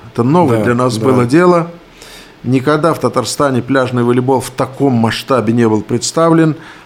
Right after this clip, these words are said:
Speaker 1: А традиционный, ставший на Кубок «Зенита», которая проводится летом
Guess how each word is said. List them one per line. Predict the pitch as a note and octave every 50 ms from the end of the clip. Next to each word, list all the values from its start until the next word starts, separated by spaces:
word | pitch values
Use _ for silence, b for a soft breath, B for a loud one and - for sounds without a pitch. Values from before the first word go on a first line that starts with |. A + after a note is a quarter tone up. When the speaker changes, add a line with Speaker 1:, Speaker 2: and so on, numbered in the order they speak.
| B B - -
Speaker 1:
А | - A#2 A2+ A2 A2 G#2 G2+ F#2+ - -
традиционный, | C3 C#3+ D3 C#3 D#3 D3+ - - - D#3+ D3+ C3+ A#2 A2 G#2+ G#2
ставший | - - C3 A#2+ A2 - - G#2+ A2
на | A2+ A#2
Кубок | A2+ - B2+ A#2 A2 G#2 - - - -
«Зенита», | A2 G#2 A2+ A#2 A#2+ C3 D3+ D3 - E3+ E3 E3 E3 E3 B B B B B B B - - G#2 -
которая | A2 A2+ A2+ B2+ B2 A#2 A#2 A2+ G#2+
проводится | G#2+ - A2+ A#2+ A#2+ A#2 A#2 A2 A2 G#2+ - - - A2+ G#2+ G#2 - -
летом | A2 A#2+ B2 B2 A#2+ B2 A2 G2 F#2+ F#2